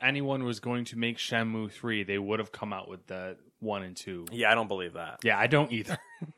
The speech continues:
Speaker 1: <laughs>
Speaker 2: I don't believe that at all, and I'm pretty positive that Shenmue three is potentially currently in development hell.
Speaker 1: Oh, yeah. Yeah. That poor game.
Speaker 2: In case anybody's curious, I don't know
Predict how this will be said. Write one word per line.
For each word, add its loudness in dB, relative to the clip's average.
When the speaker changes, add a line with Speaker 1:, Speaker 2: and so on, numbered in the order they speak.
Speaker 1:
<laughs> -10
Speaker 2:
I 2
don't 10
believe 0
that 2
at -2
all, 8
and 0
I'm -2
pretty -2
positive 0
that 4
Shenmue 0
three -2
is -6
potentially 2
currently 0
in -6
development -2
hell. -12
Speaker 1:
Oh, 6
yeah. -4
Yeah. -14
That -12
poor -12
game. -12
Speaker 2:
In -16
case -8
anybody's -4
curious, -2
I -2
don't 0
know -2